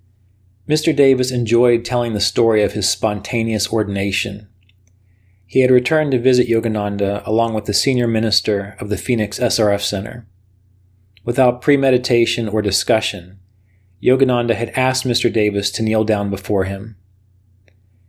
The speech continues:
Yogananda put both hands on his head and said familiar words,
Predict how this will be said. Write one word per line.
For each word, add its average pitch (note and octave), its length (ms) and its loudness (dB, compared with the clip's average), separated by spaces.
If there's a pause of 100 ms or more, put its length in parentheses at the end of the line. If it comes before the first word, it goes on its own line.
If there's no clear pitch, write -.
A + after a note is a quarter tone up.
(180)
Yogananda C3+ 540 4
put G#2 220 -8
both B2+ 260 4
hands A#2+ 380 0
on A2 100 2
his G#2 160 -4
head G2 460 -2 (100)
and G#2+ 140 -6
said G#2+ 200 2
familiar G#2+ 440 0
words, G2+ 560 -4